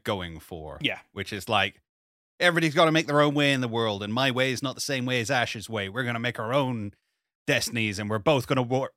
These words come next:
Speaker 1: get there, like, parallel to each other, not
Speaker 2: Mm-hmm.
Speaker 1: bumping heads the whole way. Cool message. D-, didn't really like the way you said it.
Speaker 2: Yeah, yeah. You could, there, there could have been a different way to, to phrase it. Um, we do get to see a Z-,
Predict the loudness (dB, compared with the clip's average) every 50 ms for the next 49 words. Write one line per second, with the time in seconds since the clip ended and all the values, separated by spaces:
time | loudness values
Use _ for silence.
0 | -18 -10 0 2 2 2 2 2 4 6 6 6 6 4 2 _ _ _ _ _
1 | _ _ 2 2 2 0 _ 0 4 6 8 10 10 10 8 8 6 4 4 0
2 | -2 -2 -2 -2 -4 -2 -2 -2 0 0 -2 -2 0 2 2 2 2 0 -2 2
3 | 4 4 4 4 2 0 0 0 4 6 6 6 6 2 -2 -2 0 0 0 0
4 | 0 0 -2 -4 -6 -8 _ _ _ _ _ _ _ _ 0 6 6 8 8 8
5 | 8 8 8 8 6 4 0 0 0 0 -4 -8 -10 -12 -16 -16 _ _ _ -12
6 | -10 -8 -8 -6 -2 0 2 2 2 4 4 4 4 2 -4 -2 -2 -2 -2 -4
7 | -4 -4 -2 0 -2 -2 -2 -6 -8 -2 2 4 4 6 6 4 4 2 2 2
8 | 2 2 2 2 2 2 0 2 2 0 0 4 2 2 2 2 0 0 0 0
9 | 2 2 2 4 4 2 2 4 2 0 0 -2 -6 -2 0 0 0 0 -2 -2
10 | -2 -2 -2 -4 _ _ -8 -6 -6 -6 -4 0 2 4 4 4 0 -2 -6 -8
11 | -10 -12 -14 _ -20 -20 _ _ _ _ _ 4 6 6 6 6 4 4 2 2
12 | -2 _ _ _ _ _ _ _ _ _ _ _ _ _ _ 2 2 4 4 4
13 | 4 6 4 4 4 2 2 4 4 6 6 6 4 2 0